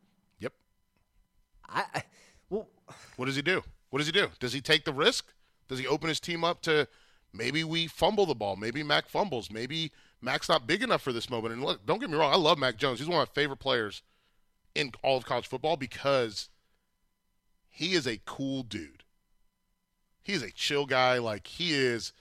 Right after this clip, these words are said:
Speaker 1: he walks into a room and he can make every single person in that room laugh. He's great. But he's not Tua Tagovailoa.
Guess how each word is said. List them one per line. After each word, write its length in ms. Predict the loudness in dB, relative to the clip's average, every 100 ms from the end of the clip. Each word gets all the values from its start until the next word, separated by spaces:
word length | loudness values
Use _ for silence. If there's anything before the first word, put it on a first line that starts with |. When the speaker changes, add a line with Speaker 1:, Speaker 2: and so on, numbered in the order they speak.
| _ _ _ _ _ _ _
Speaker 1:
he 180 | -6 -2
walks 300 | 4 4 4
into 220 | -4 -2
a 40 | 0
room 260 | 0 0
and 80 | -4
he 60 | -6
can 140 | -2
make 160 | -2 -2
every 200 | -2 -2
single 240 | -6 -8
person 300 | -6 -6 -6
in 60 | -8
that 140 | -8
room 200 | -8 -12
laugh. 340 | -14 -18 -20 -20
He's 200 | -8 -8 -8
great. 240 | -12 -16 _ _ _ _ _ _ _ _ _ _ _ -14
But 120 | -4
he's 200 | -2 0
not 220 | 0 0
Tua 220 | -2 -2
Tagovailoa. 640 | -2 -4 -2 -2 -4 -8